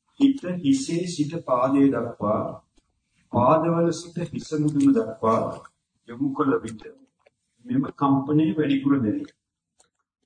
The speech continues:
ඉන්පසු ආනාපානයට සිත යොමු කළ විට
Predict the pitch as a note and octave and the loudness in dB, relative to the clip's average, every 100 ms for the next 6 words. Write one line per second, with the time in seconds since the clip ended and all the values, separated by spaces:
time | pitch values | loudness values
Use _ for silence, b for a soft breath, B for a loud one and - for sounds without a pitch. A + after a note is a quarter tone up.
0 | _ _ _ _ _ _ _ _ - C#3+ | _ _ _ _ _ _ _ _ 4 6
1 | D#3 D#3 F3 - G#3+ A3 - C3+ D3 E3 | 6 0 -6 -8 -12 -12 -4 0 0 -2
2 | F3 E3+ E3+ E3 E3+ E3+ E3+ D#3 C#3 D3 | -8 -4 0 0 0 -4 -8 -8 -4 2
3 | D3+ D3+ C#3+ C#3 B2 A#2 A2+ | 2 2 -2 -6 -8 -10 -14